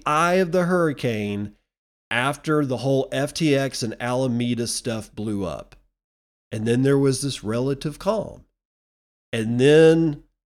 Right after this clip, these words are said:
the background bankruptcy started to happen. And that was the other side of the hurricane coming through it.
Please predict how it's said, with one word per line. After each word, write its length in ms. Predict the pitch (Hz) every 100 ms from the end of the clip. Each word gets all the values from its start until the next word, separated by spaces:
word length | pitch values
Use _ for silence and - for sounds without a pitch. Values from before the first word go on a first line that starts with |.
| _ _ _ -
the 640 | 120 131 127 120 110 101 _ 139
background 880 | 131 180 156 156 175 160 151 135
bankruptcy 760 | 143 135 135 123 110 92 113 104
started 480 | - 113 107 104 87
to 100 | 92
happen. 460 | 92 67 - - - _
And 180 | 101 104
that 240 | 113 135 151
was 300 | 139 127 120
the 240 | 120 - _
other 440 | 160 147 160 190 190
side 420 | - 135 127 127
of 100 | 127
the 100 | 120
hurricane 520 | 131 123 120 123 113
coming 320 | 131 120 117
through 300 | - 160 170
it. 120 | -